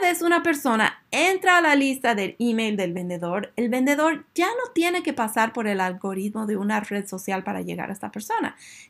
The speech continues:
Ya puede enviarle de manera directa campañas publicitarias, ofertas, nove-, novedades y demás información por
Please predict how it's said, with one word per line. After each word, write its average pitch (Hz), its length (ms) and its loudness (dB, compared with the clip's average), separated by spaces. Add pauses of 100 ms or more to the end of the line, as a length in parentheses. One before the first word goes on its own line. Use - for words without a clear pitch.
Ya 240 160 6
puede 254 220 2
enviarle 214 580 4
de 226 60 0
manera 190 360 0
directa 247 380 -2
campañas 214 520 0
publicitarias, 208 840 0
ofertas, 220 540 0
nove-, 208 500 -2
novedades 214 680 2 (360)
y 240 100 0
demás 254 420 4
información 240 640 0
por 202 260 -4